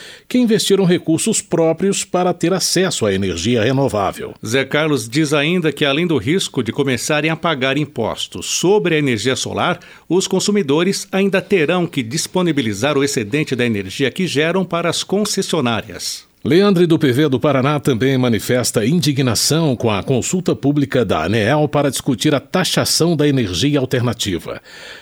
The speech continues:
Speaker 1: A parlamentar informou que seu partido se posicionou contra a ação da agência reguladora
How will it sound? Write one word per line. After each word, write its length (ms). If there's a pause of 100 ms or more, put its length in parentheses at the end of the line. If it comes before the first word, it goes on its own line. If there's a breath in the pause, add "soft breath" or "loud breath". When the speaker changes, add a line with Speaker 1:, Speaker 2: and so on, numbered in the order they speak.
(100)
Speaker 1:
A 200
parlamentar 520
informou 440
que 160
seu 180
partido 480
se 160
posicionou 640
contra 520
a 100
ação 340
da 140
agência 440
reguladora 640